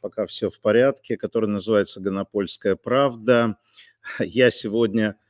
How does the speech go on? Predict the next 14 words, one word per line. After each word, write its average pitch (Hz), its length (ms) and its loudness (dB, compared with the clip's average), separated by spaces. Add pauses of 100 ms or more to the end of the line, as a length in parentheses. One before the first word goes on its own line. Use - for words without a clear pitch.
(260)
э, 107 260 2
активно 123 880 0
занимался 110 800 0
разборками 107 880 -2
со 101 220 -8
своим 104 280 -4
аппаратом 101 460 -4
Sony, 135 640 -2 (680)
э, 104 280 0
и, 107 140 -6
по-моему, 120 460 0
нашёл 110 440 -2
режим, 107 520 -2
который, 101 760 -2